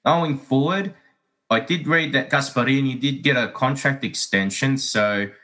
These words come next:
I think that's good for him. And do I think he's reached the limit with this squad? Put it this way, Atalanta change the squad every year, so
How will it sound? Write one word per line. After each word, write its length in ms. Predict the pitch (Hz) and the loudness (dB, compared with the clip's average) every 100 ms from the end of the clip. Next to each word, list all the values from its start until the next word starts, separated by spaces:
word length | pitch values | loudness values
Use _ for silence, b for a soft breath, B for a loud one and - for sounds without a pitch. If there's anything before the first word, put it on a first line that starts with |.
| B - | B -6
I 80 | 113 | -2
think 160 | 143 151 | 0 0
that's 220 | 113 - | -2 -2
good 180 | 135 107 | -2 -2
for 200 | - 101 | -2 -2
him. 500 | 95 135 98 120 143 _ _ _ _ _ - | 0 0 0 -4 -6 _ _ _ _ _ -6
And 380 | 117 120 113 107 - _ _ _ _ _ - | -2 0 -2 -4 -12 _ _ _ _ _ -10
do 200 | - 131 | -2 0
I 80 | 135 | 0
think 240 | 135 160 139 | -2 -4 -2
he's 220 | 135 - | -2 0
reached 220 | 139 135 | -2 0
the 80 | 127 | 0
limit 260 | 135 143 | 0 0
with 80 | 135 | -2
this 140 | 127 - | -4 -4
squad? 500 | - 123 165 208 196 _ _ _ _ - | -2 2 2 0 -8 _ _ _ _ -2
Put 80 | 165 | 2
it 80 | 135 | 2
this 240 | 147 - | 0 0
way, 240 | 110 87 - - | 0 -2 -4 -2
Atalanta 580 | 165 - 185 180 175 - | 0 0 0 0 -4 -2
change 300 | 165 156 143 | 0 0 0
the 80 | |
squad 340 | 135 - 147 135 | -2 0 2 2
every 260 | 135 123 | 0 -2
year, 400 | 107 120 123 117 | 0 0 2 0
so 520 | 131 - 110 107 104 | -2 -2 0 0 -2